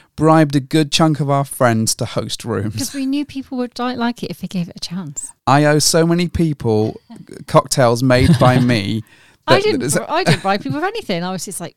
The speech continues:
Speaker 2: "Come, come along to, come on." It's like a pub crawl in a hotel.
Speaker 1: Well, no,
Speaker 2: Love
Speaker 1: not,
Speaker 2: it.
Speaker 1: not, not the actual people to, 'cause I think once people understood what the room crawl was, they, I think they were quite happy to mill around and get free stuff and explore the rooms.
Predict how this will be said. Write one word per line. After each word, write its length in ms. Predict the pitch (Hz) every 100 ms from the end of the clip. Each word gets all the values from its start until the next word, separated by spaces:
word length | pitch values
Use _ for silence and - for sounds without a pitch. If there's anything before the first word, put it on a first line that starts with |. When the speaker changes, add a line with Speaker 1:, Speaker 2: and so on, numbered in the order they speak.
| _
Speaker 2:
"Come, 320 | 302 339 220 -
come 140 | 330
along 180 | 349 277
to, 200 | 208 160 - _
come 120 | - 349
on." 160 | 202 151
It's 100 | 226
like 140 | -
a 40 |
pub 200 | - 320
crawl 300 | - 202 170 175
in 80 | 220
a 80 | 220
hotel. 440 | 233 226 196 147
Speaker 1:
Well, 120 | 202
no, 100 | 208
Speaker 2:
Love 80 | 220
Speaker 1:
not, 180 | 254 226
Speaker 2:
it. 200 | 165 -
Speaker 1:
not, 320 | 196 220 - _ _ -
not 220 | 220 180
the 100 | 190
actual 320 | - - 165
people 220 | 170 160
to, 60 | 147
'cause 240 | - 214
I 60 | 220
think 260 | 269 254 - - _
once 260 | - 208 202
people 320 | - 196 170
understood 440 | 160 147 135 156 139
what 140 | 127
the 60 | 123
room 240 | 123 123
crawl 280 | 117 135 113
was, 360 | 107 - 87 107
they, 160 | 131
I 80 | -
think 160 | 143 180
they 40 |
were 80 | 147
quite 240 | - 170 139
happy 220 | 139 139
to 100 | 127
mill 200 | 127 135
around 360 | 123 123 120 117
and 100 | 113
get 220 | 127 -
free 300 | - - 127
stuff 440 | - - 123 120
and 300 | 117 110 101
explore 420 | 95 - - 135 120
the 140 | 113
rooms. 400 | 135 92 95 101